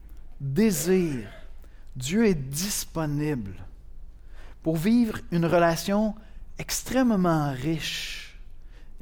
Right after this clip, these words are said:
personnelle, pour l'Église, pour vous individuellement, en deux mille vingt. À la fin de l'exposé,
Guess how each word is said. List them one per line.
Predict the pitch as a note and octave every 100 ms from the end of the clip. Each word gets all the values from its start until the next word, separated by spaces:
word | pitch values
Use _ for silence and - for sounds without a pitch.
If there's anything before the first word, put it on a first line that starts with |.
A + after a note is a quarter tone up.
| -
personnelle, | B3 - - G#3+ F#3 E3+ F3 B2+ F#2+ - - - - - - -
pour | - A3+ A3
l'Église, | G#3 F3 G3 G3+ F#3+ -
pour | G#3 F#3
vous | F3 G#3
individuellement, | F#3+ D#3+ F3 D#3+ F3 E3+ F3 E3+ - - - -
en | F3
deux | D#3+ F#3+
mille | G3 F#3+ D#3+
vingt. | C#3 C3+ C#3 B2+ - - - - - - - - - - - - - - -
À | F3
la | F#3
fin | F3 A#3+ A#3+
de | G#3+
l'exposé, | G3+ - F#3 F#3 E3+ B3 C4